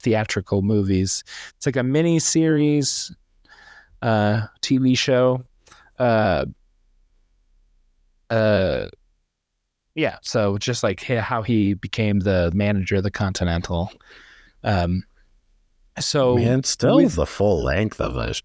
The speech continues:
Speaker 2: T V show, though. It's not.
Speaker 1: It's four and a half hours.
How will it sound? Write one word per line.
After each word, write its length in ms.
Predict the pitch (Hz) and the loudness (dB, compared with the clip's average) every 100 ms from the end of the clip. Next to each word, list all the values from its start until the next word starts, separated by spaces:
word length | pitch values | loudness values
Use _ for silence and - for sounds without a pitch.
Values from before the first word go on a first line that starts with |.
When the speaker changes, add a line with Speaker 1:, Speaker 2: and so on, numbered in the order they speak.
| - | -6
Speaker 2:
T 160 | 69 64 | -4 -2
V 220 | 64 95 | -2 -2
show, 360 | - - - - | -2 -6 -8 -10
though. 280 | - - - | -10 -10 -10
It's 180 | - - | -10 -6
not. 240 | 71 58 - _ _ _ _ _ _ _ _ | -6 -6 -12 _ _ _ _ _ _ _ _
Speaker 1:
It's 100 | - | -12
four 200 | - 202 | -2 0
and 60 | 175 | 2
a 60 | 135 | 0
half 220 | 127 110 | 0 0
hours. 600 | 101 92 87 110 - | 2 2 0 -4 -8